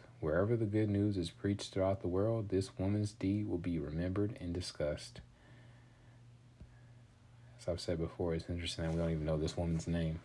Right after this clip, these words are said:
but she's known as the woman who poured, the woman with the alabaster box of oil. And once again, go listen to the C C Winan song on this.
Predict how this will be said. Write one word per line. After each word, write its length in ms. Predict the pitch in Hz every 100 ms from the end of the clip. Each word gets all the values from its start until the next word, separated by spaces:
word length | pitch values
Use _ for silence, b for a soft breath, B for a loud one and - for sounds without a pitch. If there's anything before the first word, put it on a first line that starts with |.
| -
but 200 | 85 76 - - - B B B B B B B B
she's 300 | - 87 85
known 240 | 90 87
as 140 | 90 90
the 60 |
woman 300 | 92 110 101
who 120 | 90
poured, 520 | 92 - 107 104 104 - - - -
the 100 | -
woman 320 | 113 117 120 113
with 100 | 117
the 140 | -
alabaster 560 | 123 131 127 131 127 104
box 400 | 120 104 - 120
of 80 |
oil. 340 | 123 135 110 104 B B B B B B B B B - - B B B B B B B B B B - -
And 120 | -
once 180 | 110 104
again, 300 | 104 104 95
go 160 | 98 104
listen 420 | 104 98 95 95
to 140 | 92
the 80 | 92
C 200 | - 92
C 180 | - 95
Winan 460 | 87 90 87 82
song 360 | - 85 78 80
on 100 | 78
this. 500 | 80 82 - - -